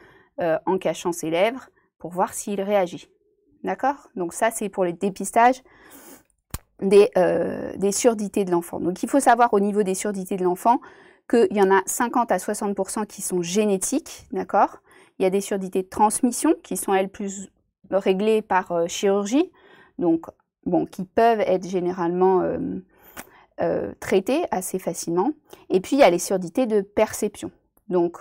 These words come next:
soit elle est unilatérale, auquel cas, bon, on est un petit peu moins inquiet. Si elle est bilatérale,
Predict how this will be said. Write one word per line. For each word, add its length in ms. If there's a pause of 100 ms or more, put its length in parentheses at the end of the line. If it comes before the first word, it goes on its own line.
(120)
soit 360
elle 100
est 100
unilatérale, 960
auquel 300
cas, 200
bon, 220 (480)
on 140
est 60
un 120
petit 140
peu 100
moins 260
inquiet. 440
Si 180
elle 140
est 60
bilatérale, 880